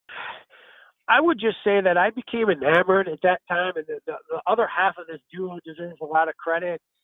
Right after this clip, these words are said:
And, and again, some basketball historians will really chime in, uh, on this one. But Magic Johnson to Greg Kelser on an alley-oop pass made me see basketball in, in such a different way.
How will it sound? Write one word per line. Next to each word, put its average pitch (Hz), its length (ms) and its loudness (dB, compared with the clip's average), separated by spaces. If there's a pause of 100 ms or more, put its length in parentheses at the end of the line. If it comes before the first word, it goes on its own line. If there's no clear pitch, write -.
(160)
And, 160 260 -6
and 165 160 -10
again, 170 380 -12
some 175 80 -16
basketball 175 600 -8
historians 165 600 -10
will 151 140 -14
really 165 260 -10 (120)
chime 160 240 -12
in, 170 240 -8 (1200)
uh, 156 280 -4
on 165 200 -12
this 185 180 -14
one. 190 280 -12 (880)
But 170 100 -8 (160)
Magic 247 380 -12
Johnson 208 480 -10
to 175 120 -16
Greg 156 260 -8 (160)
Kelser 180 520 -8 (160)
on 151 60 -12
an 147 120 -14 (120)
alley-oop 180 480 -6 (100)
pass 170 320 -2 (1160)
made 220 200 -10
me 247 140 -14 (100)
see 240 120 -12
basketball 190 840 -2 (720)
in, 170 220 -14
in 170 120 -8 (140)
such 208 220 0
a - 20 -14
different 190 420 -8
way. 165 300 -6